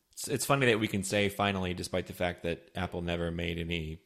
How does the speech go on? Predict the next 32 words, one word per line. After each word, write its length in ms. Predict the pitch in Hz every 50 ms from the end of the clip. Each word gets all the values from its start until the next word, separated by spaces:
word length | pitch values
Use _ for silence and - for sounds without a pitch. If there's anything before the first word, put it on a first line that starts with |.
| _ _ _ _ -
any 220 | 127 147 131 110
serious 580 | 92 - - 131 123 110 98 95 90 90 - -
hints 380 | - 104 98 90 82 - -
about 240 | 80 85 87 82 -
this 160 | 90 - -
even 220 | 92 87 87 85 82
being 260 | - 90 95 92 85
a 40 | 82
real 160 | 85 85 80
product, 440 | - - 90 87 80 80 80 - 82
and 100 | 82 85
yet 160 | 82 80 -
we 100 | 85 85
all 140 | 82 85 85
just 240 | 87 85 80 - -
sort 140 | 92 82
of 200 | 82 78 76 - - _ - - - - - - - - - _ _ _ _ _ _ _ _ _ _
caught 480 | - - 107 87 82 - - - - - - - - - - - - _ -
very 380 | 90 98 107 107 101 95 92 92
vague 520 | 92 - - 101 - 101 98 92 90 95
rumors 300 | 95 98 95 95 95 92
about 280 | 90 85 92 90 90 90
it 40 |
and 260 | 90 90 87 87 85 87
just 220 | 90 90 - -
let 120 | 92 90
it 100 | 92 -
snowball 440 | - - 95 90 87 85 90 87 85
into 160 | 85 85 87
this, 360 | 85 87 87 - - - - -
you 80 | 92
know, 260 | 85 80 78 80 80